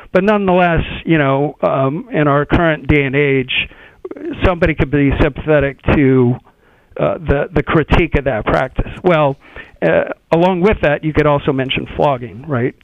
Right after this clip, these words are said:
So flogging was going on, um, uh, oftentimes, and so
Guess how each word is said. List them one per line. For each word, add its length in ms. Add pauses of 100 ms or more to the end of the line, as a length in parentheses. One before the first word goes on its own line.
(120)
So 360
flogging 340
was 160
going 300
on, 500 (100)
um, 600 (240)
uh, 260 (160)
oftentimes, 840 (180)
and 120 (100)
so 140